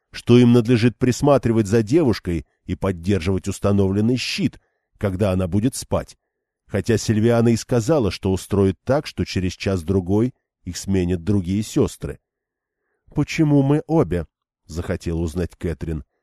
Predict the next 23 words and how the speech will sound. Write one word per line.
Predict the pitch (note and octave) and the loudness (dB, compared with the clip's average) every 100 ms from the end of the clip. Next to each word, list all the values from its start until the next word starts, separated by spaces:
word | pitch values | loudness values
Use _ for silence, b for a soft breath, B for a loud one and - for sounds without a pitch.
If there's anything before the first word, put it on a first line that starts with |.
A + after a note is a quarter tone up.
| _ | _
отчего | - G#2+ - C#3 C#3 | -6 -4 0 4 6
удостоилась | C3+ B2+ - C#3+ C#3 C3 | 4 2 4 4 4 2
косого | - B2+ C#3 C3+ | -2 0 4 4
взгляда | A#2 A2 B2+ B2 A#2 | 2 0 0 0 0
Барасин. | B2 B2+ - F2 D2 C2+ _ _ _ _ _ _ | 0 0 -2 -6 -6 -8 _ _ _ _ _ _
Если | E2 F2+ F2 F2+ | -6 -4 -4 -6
с | - | -6
Эгвейн | F#2 E2+ F2+ E2+ | -4 -2 -2 -2
отправят | E2+ - F#2 E2+ - | -4 -4 -2 -2 -2
одну | F2 E2 C3 | -2 0 -2
сестру, | - F2+ - D2+ C#2 - _ _ - | -2 -8 -8 -10 -10 -14 _ _ -2
то | A2 | 2
наверняка | A#2 B2 B2+ A#2+ B2+ | 4 4 2 2 2
это | B2 A#2 | 2 2
будет | A2+ C3 C3+ D3 | 0 2 2 2
не | E3+ | 0
Кэтрин, | - G#3+ - F2+ E2+ | 0 -2 0 -2 -4
которая | - G2+ G#2 G2 G2 | -4 -2 0 0 0
стоит | F#2 - G2+ G2 F#2+ | -4 -4 -2 -2 -2
в | G2 | 0
иерархии | G#2+ A2 G#2+ F#2+ - G#2+ | 2 2 0 -2 -4 -2
башни | G#2+ G#2 B2 C#3 | -2 -2 -2 -2
выше. | E3 G2+ E2 C#2+ | 0 -2 -6 -10